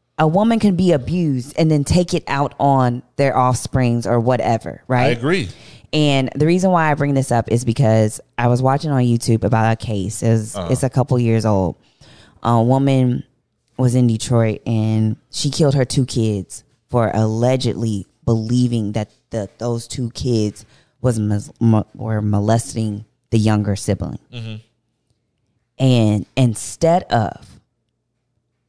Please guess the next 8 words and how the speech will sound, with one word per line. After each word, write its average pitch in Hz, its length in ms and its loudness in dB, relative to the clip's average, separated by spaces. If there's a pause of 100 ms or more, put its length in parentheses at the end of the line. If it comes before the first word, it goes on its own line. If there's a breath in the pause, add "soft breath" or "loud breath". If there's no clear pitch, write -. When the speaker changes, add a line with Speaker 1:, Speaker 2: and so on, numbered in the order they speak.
(160)
Speaker 1:
just 127 400 -2 (880)
figuring 151 300 2
it 135 140 2
out, 156 300 0 (840)
you 175 320 2
just 156 220 0
went 143 340 0
to 120 380 0